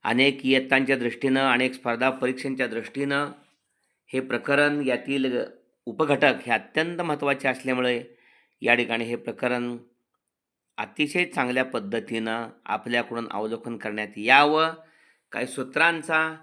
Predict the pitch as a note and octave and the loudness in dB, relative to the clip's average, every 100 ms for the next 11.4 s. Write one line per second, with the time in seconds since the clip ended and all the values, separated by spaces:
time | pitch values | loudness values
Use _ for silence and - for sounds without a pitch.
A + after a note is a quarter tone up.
0 | _ _ _ - D3 D3+ E3+ A3 G3+ F3 | _ _ _ -6 -2 2 2 0 -2 -2
1 | F3+ C#3 C3 D#3+ F3 F3 E3 - F3 E3 | -4 -6 -6 -2 0 0 -6 -2 0 0
2 | D#3+ D#3 - C3 C3+ C3 C3 C3 B2 A#2+ | -4 -6 -4 0 0 0 -2 -4 -4 -4
3 | A2+ A2+ A2 - G2+ A2 C#3 C#3+ C#3+ _ | -6 -6 -6 -4 -2 -2 -2 -6 -8 _
4 | _ - _ _ _ - C3 C3 C3 C3 | _ -20 _ _ _ 0 2 4 2 0
5 | C3+ C3 C3 - _ _ _ - B2 - | 0 -4 -8 -16 _ _ _ -14 -14 -8
6 | D3+ E3 D#3+ D#3 - D#3 D3+ D#3 D#3+ D#3 | 2 2 2 -2 -6 -6 -2 -2 -2 -4
7 | - _ C3+ C#3 C3+ G3+ G#3+ G#3 D#3+ - | -14 _ 0 0 0 -2 -2 -4 -6 -4
8 | C3+ C3 B2+ C3 C3 C3 B2 B2 A#2+ A#2+ | -4 -2 -2 -4 -8 -6 -4 -2 0 0
9 | A#2 B2+ B2 A#2+ A#2 - _ _ _ _ | 0 0 -2 -2 -8 -16 _ _ _ _
10 | - A2 B2+ B2+ - E3 D#3+ - C#3 A2+ | -20 -4 -4 -4 -2 2 2 2 -2 -2
11 | A#2+ A#2 A2 A2 | -2 -2 -2 -6